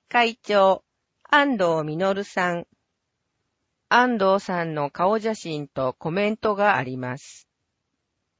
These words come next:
今年こそは下山地区でダブリューアールシーを。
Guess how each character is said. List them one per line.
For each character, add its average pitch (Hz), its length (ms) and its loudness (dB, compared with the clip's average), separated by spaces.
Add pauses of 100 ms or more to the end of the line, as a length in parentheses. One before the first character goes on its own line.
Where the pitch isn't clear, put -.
(260)
今 - 120 -2
年 302 300 -2
こ 320 160 0
そ 247 200 0
は 185 360 4
下 269 360 2
山 294 300 4
地 285 140 -12
区 220 180 -6
で 170 240 0 (240)
ダ 208 120 4
ブ 254 160 0
リ 285 100 -2
ュ 294 120 0
ー 277 200 6
ア - 20 6
ー 277 40 4
ル 277 140 0
シ 262 340 -4
ー 170 40 -2
を。 156 240 0